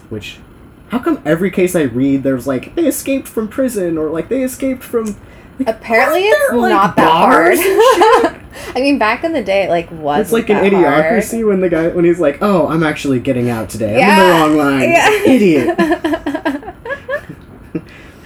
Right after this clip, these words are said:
Speaker 2: Maybe it is that easy.
Speaker 1: I don't know, apparently.
Speaker 2: <laughs>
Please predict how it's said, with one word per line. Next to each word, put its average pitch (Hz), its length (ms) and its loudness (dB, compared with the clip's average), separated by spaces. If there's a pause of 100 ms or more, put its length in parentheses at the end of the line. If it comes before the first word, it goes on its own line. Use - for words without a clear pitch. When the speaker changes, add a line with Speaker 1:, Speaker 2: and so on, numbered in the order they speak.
(300)
Speaker 2:
Maybe 220 260 0
it 466 160 2
is 294 280 0
that 175 280 0
easy. 175 680 -6 (640)
Speaker 1:
I - 40 -16 (100)
don't 415 280 -6
know, 480 300 -2
apparently. 403 720 -2 (600)
Speaker 2:
<laughs> - 0 -